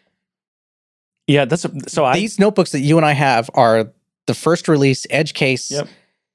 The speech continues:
Speaker 2: brand new shiny thing.
Speaker 1: I know, you're not supposed to do that.
Speaker 2: And we're
Speaker 1: You're
Speaker 2: not
Speaker 1: supposed to
Speaker 2: supposed
Speaker 1: wait for
Speaker 2: but
Speaker 1: version
Speaker 2: we,
Speaker 1: two.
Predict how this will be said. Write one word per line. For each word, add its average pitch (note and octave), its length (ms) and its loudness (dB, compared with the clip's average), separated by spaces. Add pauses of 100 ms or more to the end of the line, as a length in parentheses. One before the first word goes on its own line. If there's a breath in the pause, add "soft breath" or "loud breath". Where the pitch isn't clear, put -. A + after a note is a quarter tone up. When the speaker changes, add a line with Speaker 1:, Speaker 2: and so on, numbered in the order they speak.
(340)
Speaker 2:
brand D#3+ 260 4
new D#3 140 2
shiny C#3 420 -2
thing. A2 260 -2
Speaker 1:
I A#3+ 40 0
know, A3 80 0
you're A#2+ 100 -2
not C#3+ 120 0
supposed - 180 -4
to - 60 -14
do E3+ 100 0
that. F2 240 -8
Speaker 2:
And C#3 120 0
we're D#3+ 80 4
Speaker 1:
You're F3 80 2
Speaker 2:
not - 40 -4
Speaker 1:
supposed D3 220 0
to D#3+ 60 2
Speaker 2:
supposed C3+ 240 2
Speaker 1:
wait D#3 200 2
for E3 180 2
Speaker 2:
but E3+ 60 -2
Speaker 1:
version - 340 0
Speaker 2:
we, E3+ 120 2
Speaker 1:
two. - 80 -10